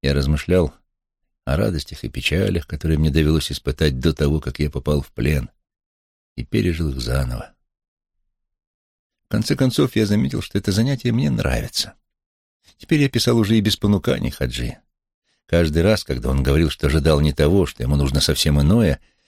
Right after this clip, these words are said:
я приступал к изложению какого-нибудь другого, заранее заготовленного воспоминания. Прошло немало времени, прежде чем я заметил, что и Хаджа получает удовольствие от чтения моих записок.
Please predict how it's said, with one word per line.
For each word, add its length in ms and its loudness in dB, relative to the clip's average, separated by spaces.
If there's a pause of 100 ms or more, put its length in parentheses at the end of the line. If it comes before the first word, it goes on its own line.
(220)
я 120 2
приступал 520 0
к 80 -4
изложению 540 2
какого-нибудь 480 2
другого, 580 4 (800)
заранее 540 2
заготовленного 800 2
воспоминания. 840 -4 (1500)
Прошло 300 -6
немало 400 2
времени, 540 2 (1040)
прежде 260 0
чем 200 2
я 100 4
заметил, 400 2
что 200 -4
и 120 -2
Хаджа 480 0
получает 500 -2
удовольствие 680 0
от 40 -4
чтения 420 0
моих 260 0
записок. 460 -6